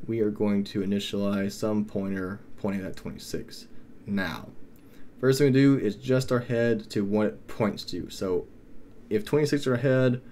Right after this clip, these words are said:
we are now gonna say that forty-eight is our new head. All right? And then the moment we do that, we are just going to delete this node.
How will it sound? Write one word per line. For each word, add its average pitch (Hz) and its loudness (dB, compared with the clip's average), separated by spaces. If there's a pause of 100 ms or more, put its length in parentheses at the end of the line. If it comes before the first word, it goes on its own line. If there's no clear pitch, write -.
(340)
we 117 -2
are 110 6
now 110 4
gonna 110 4
say 110 2
that - 0
forty-eight 135 4
is 107 0
our 98 0
new 98 0
head. - -10 (560)
All 104 -6
right? 147 0 (800)
And 107 0
then 98 2
the 95 -2
moment 120 0
we 120 0
do 113 2
that, 185 0 (320)
we 101 -2
are 98 0
just 95 -2
going 95 -4
to 101 -4 (500)
delete 95 -4
this 95 -2
node. 156 2